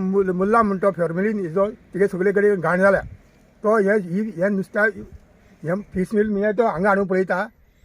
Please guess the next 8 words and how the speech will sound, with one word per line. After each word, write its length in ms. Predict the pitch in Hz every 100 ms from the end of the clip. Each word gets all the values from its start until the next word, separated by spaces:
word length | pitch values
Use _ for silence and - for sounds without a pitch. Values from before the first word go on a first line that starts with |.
| -
हे 100 | 185
तेजी 200 | 208 196
सगळी 220 | 185 214
घाण 280 | 175 180 202
जावन 200 | 208 240 - _ _ -
तो 60 |
आतां, 380 | 214 226 190 214 269 - - - - - - - -
आतां 160 | 190